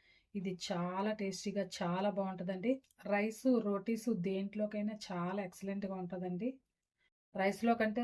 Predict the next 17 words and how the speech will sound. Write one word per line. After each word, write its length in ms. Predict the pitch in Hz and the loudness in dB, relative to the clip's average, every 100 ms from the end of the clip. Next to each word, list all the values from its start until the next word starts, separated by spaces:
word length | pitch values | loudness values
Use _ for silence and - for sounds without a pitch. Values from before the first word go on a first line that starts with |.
| 214 | 0
రోటీస్కి 440 | 196 196 214 - - | 2 2 0 0 0
చాలా 280 | 202 180 202 208 | 0 2 2 4
బాగుంటుందండి. 600 | 208 202 202 196 196 254 302 277 - 202 | 4 4 -2 -2 2 2 4 2 2 -2
చపాతీ, 500 | 175 202 208 226 214 208 | -2 0 -2 -2 -6 -4
పుల్కా, 400 | 185 180 - 202 190 180 | -4 -4 -4 -4 -2 -2
నాన్, 280 | 175 190 196 - | -2 -2 -6 -8
పూరి 320 | 190 190 190 175 - - _ 202 | -8 -4 -4 -6 -18 -20 _ 0
ఇలాంటి 280 | 202 208 208 | 0 0 0
వాటికైతే 440 | 196 185 208 202 202 | -2 -2 -4 -4 -4
ఇంక 120 | 180 175 | -4 -4
చెప్పనవసరం 520 | 190 175 190 196 - 190 | -6 -6 -6 -6 -4 -4
లేదండి, 340 | 180 190 185 208 - | -4 -4 -4 -6 -4
చాలా 300 | 185 180 196 180 | -2 0 -2 -4
ఎక్సలెంట్గా 500 | - 196 190 190 190 | -4 -4 -4 -4 -6
ఉంటది. 280 | 180 185 208 262 _ _ _ _ _ _ 190 | -6 -4 -2 -2 _ _ _ _ _ _ -4
అలాగే 240 | 196 202 214 | -4 -2 -2
ఇందులో 220 | 196 208 | 0 -2